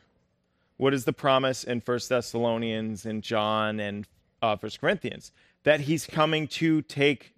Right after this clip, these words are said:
the church. Now, there are other reasons in the midst of that, like a resurrection, um,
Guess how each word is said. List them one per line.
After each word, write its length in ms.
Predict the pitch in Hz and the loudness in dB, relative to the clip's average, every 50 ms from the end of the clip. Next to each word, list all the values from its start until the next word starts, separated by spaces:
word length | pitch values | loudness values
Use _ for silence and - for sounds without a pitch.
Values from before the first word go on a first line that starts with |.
| _ | _
the 100 | - 135 | -2 -2
church. 640 | 120 - - - 180 147 117 - - - - - - - _ _ _ _ _ _ _ _ _ - | -2 -2 0 2 2 2 2 -2 -8 -12 -12 -12 -12 -16 _ _ _ _ _ _ _ _ _ 4
Now, 140 | 135 143 | 4 6
there 140 | 147 147 147 | 6 6 4
are 120 | 143 - 151 | 4 4 4
other 260 | 160 156 170 156 - _ - | 4 6 4 2 0 _ -4
reasons 720 | 127 127 127 135 151 175 180 165 131 160 156 143 131 120 | -2 -2 0 0 2 2 0 0 0 0 0 0 -2 -2
in 80 | 131 | -4
the 60 | 127 127 | -2 0
midst 280 | 156 233 226 - - | 0 0 -2 -2 -4
of 100 | 139 113 | 0 4
that, 240 | 117 117 120 131 - | 6 6 6 6 4
like 180 | 127 131 123 - | 2 0 2 2
a 60 | 127 | 0
resurrection, 880 | 117 117 110 104 104 107 107 123 151 170 - - - 113 110 117 131 - _ _ _ _ _ _ _ _ _ _ _ - _ _ - | 0 0 0 0 -2 0 2 2 2 2 0 -4 -4 -4 -4 -6 -8 -12 _ _ _ _ _ _ _ _ _ _ _ -20 _ _ 0
um, 480 | 120 113 110 110 110 104 107 107 101 | 2 4 6 4 4 2 0 -2 -4